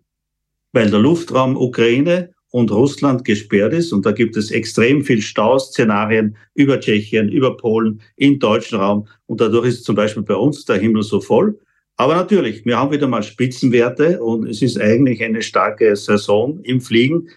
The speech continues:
diesen Sommer. Aber es läuft, finde ich, einmal ein bisschen besser als letztes Jahr. Aber es gibt genügend Leute,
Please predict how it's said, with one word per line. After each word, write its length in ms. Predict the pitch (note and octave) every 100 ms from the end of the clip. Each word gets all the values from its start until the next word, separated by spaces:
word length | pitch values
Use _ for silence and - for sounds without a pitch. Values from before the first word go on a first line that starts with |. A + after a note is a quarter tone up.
| _
diesen 220 | B2+ B2+ C3+
Sommer. 460 | A#2 C3+ D3 C#3+ - _
Aber 240 | - G2 A#2
es 120 | A#2+
läuft, 380 | A2+ A2 A#2 -
finde 240 | B2+ C3
ich, 100 | A2+
einmal 280 | A#2 A2 G#2+
ein 80 | - _ -
bisschen 260 | B2 A2
besser 400 | B2+ D#3 D#3+ D#3
als 180 | A2+ G#2+
letztes 440 | A#2+ E3+ E3+ D#3
Jahr. 280 | C#3 B2 C#3
Aber 300 | A2 A2+ B2
es 140 | B2 -
gibt 200 | A2+ -
genügend 440 | A#2 C#3+ D#3+ C#3
Leute, 500 | A2 A#2+ A#2+ B2+ -